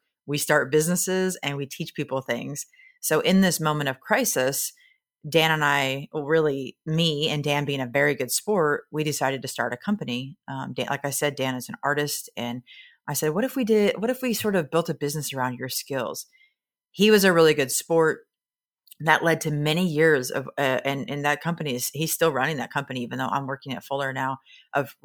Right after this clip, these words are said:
really flourishing, uh, business, clients that are making a difference, ranging from small nonprofits to global tech firms. And Ryan, it, it was in the process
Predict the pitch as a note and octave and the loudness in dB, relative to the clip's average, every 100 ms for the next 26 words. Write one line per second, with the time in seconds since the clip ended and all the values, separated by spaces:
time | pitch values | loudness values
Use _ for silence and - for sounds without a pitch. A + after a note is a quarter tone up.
0 | C#3+ D#3 F3 F#3 F3 D#3 D3 C#3 - - | -10 -6 -2 2 2 2 -2 -4 -10 -14
1 | - D#3 D#3+ D3 - C3+ C3 C3 B2+ - | -2 2 2 2 -2 -6 -6 -8 -12 -14
2 | - C3 B2+ - D3+ E3 F3+ F3+ - - | -10 -6 -6 -4 -2 0 0 0 -4 -6
3 | _ _ _ _ _ _ - - D#3+ E3 | _ _ _ _ _ _ -16 0 4 4
4 | E3 D#3+ C#3 C#3+ C#3 C3+ A#2+ D3 D#3 E3 | 4 2 2 0 -2 -4 0 0 2 0
5 | D3+ D3 C3+ D3 D#3 C#3 C#3+ C3 C3+ C3 | -2 -2 -2 0 0 -2 -6 -6 -6 -6
6 | - D3+ D3+ C#3 C3 C#3+ C#3+ D3 - B2+ | 0 2 2 0 2 0 0 -6 -6 -8
7 | - C#3+ C3+ C3+ C3+ - - C#3+ C3+ C3+ | -6 -4 -4 -4 -6 -6 -6 -4 -4 -8
8 | - - - - _ _ _ - E3 D#3 | -14 -20 -20 -20 _ _ _ -2 0 4
9 | F3+ F#3+ D3+ C#3+ - - C3+ - F#3 F3 | 6 6 2 -2 -6 -4 -4 -2 -2 0
10 | E3 - F#3 A3+ B3+ G#3 - E3+ E3+ E3 | -2 -2 2 4 2 0 2 2 2 0
11 | C#3+ | -2